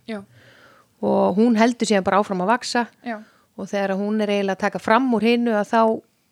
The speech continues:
Speaker 2: þá kem ég inn.
Speaker 1: Já.
Speaker 2: Og er, er, er, hérna, eh,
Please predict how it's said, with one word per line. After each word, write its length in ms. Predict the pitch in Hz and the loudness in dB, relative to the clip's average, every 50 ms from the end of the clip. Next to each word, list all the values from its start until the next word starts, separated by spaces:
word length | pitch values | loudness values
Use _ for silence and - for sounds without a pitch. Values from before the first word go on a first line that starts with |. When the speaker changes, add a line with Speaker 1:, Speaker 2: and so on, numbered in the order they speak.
| _ - | _ -16
Speaker 2:
þá 480 | - - 214 214 214 214 220 - 208 - _ _ _ _ - | -10 -6 -4 -2 -2 -2 -4 -8 -12 -18 _ _ _ _ -2
kem 220 | - 233 214 208 214 | 0 0 2 2 0
ég 180 | 208 202 190 | 0 0 0
inn. 180 | 185 180 170 - _ _ _ _ _ _ _ | -2 -4 -6 -8 _ _ _ _ _ _ _
Speaker 1:
Já. 120 | - 208 196 - _ - _ _ _ _ _ _ _ - - - | -14 -14 -14 -16 _ -20 _ _ _ _ _ _ _ -20 -16 -10
Speaker 2:
Og 160 | 196 196 190 196 | -8 -6 -4 -2
er, 180 | 185 190 185 - - | -2 -4 -4 -6 -8
er, 260 | 185 185 185 - - - | -6 -6 -6 -8 -10 -10
er, 180 | 190 185 180 185 - - - _ - _ _ - | -10 -10 -10 -10 -14 -20 -20 _ -20 _ _ -10
hérna, 380 | 202 180 - - 185 180 208 - - 220 - _ _ _ _ _ 226 | -10 -10 -10 -10 -12 -12 -14 -16 -20 -20 -20 _ _ _ _ _ -18
eh, 140 | 208 175 | -18 -18